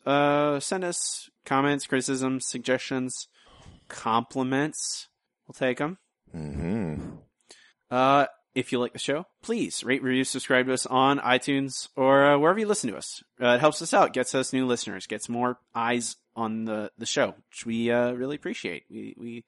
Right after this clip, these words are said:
Speaker 1: we like more people listening. Uh, you can find me online on Twitter at Mixmaster Cereal. It's M I X M A S T E R C R E A L. You can catch pictures of all my cats.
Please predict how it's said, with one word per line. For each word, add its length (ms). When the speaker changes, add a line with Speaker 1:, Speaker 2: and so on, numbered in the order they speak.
Speaker 1:
we 160
like 260
more 140
people 300
listening. 320
Uh, 100
you 140
can 140
find 260
me 220
online 480
on 240
Twitter 360
at 120
Mixmaster 340
Cereal. 420
It's 120
M 120
I 140
X 180
M 100
A 120
S 120
T 200
E 40
R 80
C 280
R 200
E 160
A 220
L. 320
You 140
can 80
catch 260
pictures 460
of 240
all 320
my 240
cats. 880